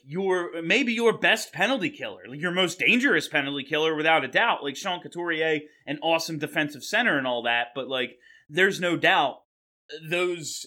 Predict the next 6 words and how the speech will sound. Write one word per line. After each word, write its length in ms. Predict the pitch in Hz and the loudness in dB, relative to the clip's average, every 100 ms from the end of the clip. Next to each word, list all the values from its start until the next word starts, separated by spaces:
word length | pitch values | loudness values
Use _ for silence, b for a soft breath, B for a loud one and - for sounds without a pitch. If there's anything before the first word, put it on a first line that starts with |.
| 151 | -6
uh, 340 | 147 147 143 147 | -4 -2 -2 -4
you 140 | 156 | -6
know, 240 | 131 127 123 | -6 -8 -12
shorthanded 640 | - - 190 165 165 156 131 | -12 -4 -2 0 0 0 0
goals 400 | 160 180 151 - | 0 0 -2 -6
and 260 | 131 127 | -8 -10